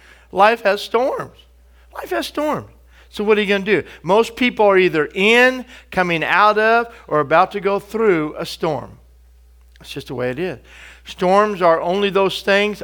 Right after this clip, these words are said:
obst-, they're an obstacle course that try to keep me from where he is in manifest presence. Jesus is available in our lives in manifest presence. Then all these storms come, distract us.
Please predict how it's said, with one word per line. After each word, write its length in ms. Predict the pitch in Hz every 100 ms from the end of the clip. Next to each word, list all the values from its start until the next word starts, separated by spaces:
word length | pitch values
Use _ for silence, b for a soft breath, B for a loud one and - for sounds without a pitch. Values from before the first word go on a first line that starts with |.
| -
obst-, 580 | 165 180 - - - 156
they're 140 | 160
an 100 | 143
obstacle 420 | 156 185 - 185
course 340 | - 190 208 202 B B
that 180 | 170 160
try 220 | 190 175
to 100 | 156
keep 400 | - - 208 -
me 220 | 175 196
from 280 | 196 147 147
where 260 | 156 151 139
he 640 | - 226 226 - 208 185
is 340 | 135 131 139 - B B B -
in 220 | 143 135
manifest 520 | 139 147 - 151 -
presence. 500 | 139 110 110 - _ _ _ _ b b b b b -
Jesus 440 | 160 175 185 175
is 140 | 185 170
available 560 | 165 135 131 131 143
in 240 | - 139 156
our 160 | 175
lives 420 | 151 131 139 139 - B B -
in 200 | 131 127
manifest 540 | 131 131 - 127 -
presence. 320 | - 131 98 B B
Then 100 | 117
all 160 | 127 156
these 160 | 180
storms 420 | - 175 165 147 -
come, 240 | 151 147
distract 540 | 117 - - 147 151
us. 80 | 156